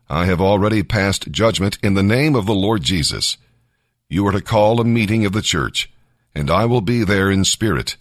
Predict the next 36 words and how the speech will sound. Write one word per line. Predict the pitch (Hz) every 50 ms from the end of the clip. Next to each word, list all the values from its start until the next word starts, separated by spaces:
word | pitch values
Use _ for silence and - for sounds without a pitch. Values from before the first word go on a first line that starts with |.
| _ _ _ _ _ _ _ _
and | 92 92 95
the | 95 92
power | - - - 127 120 113 113 113 120 123 -
of | - 104 82
the | 92 87
Lord | 87 95 98 92 67
Jesus | - 107 113 104 - 101 98 - -
will | 92 87
be | 80 90 82
with | 82 85 104 - - -
you | 62 73 87 - - -
as | 92 90 104 98 - 104
you | 110 104
meet. | 101 104 110 90 - - - - - _ _ _ _ _ _ _ _ _ _ _
Then | - 76 92 101 120 123 110 95
you | 101 101
must | 98 95 90 - - -
cast | - - 113 107 117 120 - - - 82
this | 104 107 - -
man | 107 104 107 104 90 87 90 95 95 - - -
out | 110 117 127
of | 120 113
the | 117 113
church | 90 - 104 80 71 71 - - - - - - -
and | - 76 87 90 87 -
into | - 113 120 120 113 - 117 107
Satan's | - - - 104 101 - 107 104 92 -
hands, | 117 104 95 71 57 55 53 50 50 - - - _ _ _ _ _ _
so | - - 101 90
that | 85 101 90
his | 90 104 90 -
sinful | - 135 139 139 - 117 107 101
nature | 95 98 110 113 98 - 92 90 90
will | 85 95 92
be | 80 98 95
destroyed, | 87 95 92 - - - 113 107 90 64 60 60 57 -